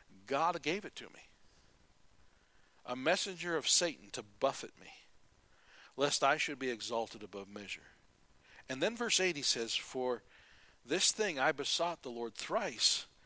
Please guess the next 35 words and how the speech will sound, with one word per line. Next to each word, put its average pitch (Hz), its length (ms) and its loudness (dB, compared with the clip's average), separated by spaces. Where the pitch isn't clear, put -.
that 131 140 -2
it 156 120 -2
might 165 240 -6
depart 277 400 -6
from 104 200 -12
me. - 240 -18
I 180 180 6
asked 220 400 4
God 208 300 2
to 151 100 -2
take - 420 0
it 120 120 -10
from - 360 -8
me. 98 140 -14
Three 190 380 -6
times 208 460 0
I 123 80 -2
prayed." - 460 -14
And 101 120 -14
here 180 280 -2
was 151 300 -2
his 151 160 -2
answer. 196 400 -6
Verse 139 220 -2
nine, 123 320 -2
he 131 100 -10
said 147 260 2
unto 131 140 -6
me, 127 160 -8
"My 123 180 0
grace 151 480 -2
is 110 80 0
sufficient - 500 -2
for - 120 -18
thee." 82 200 -18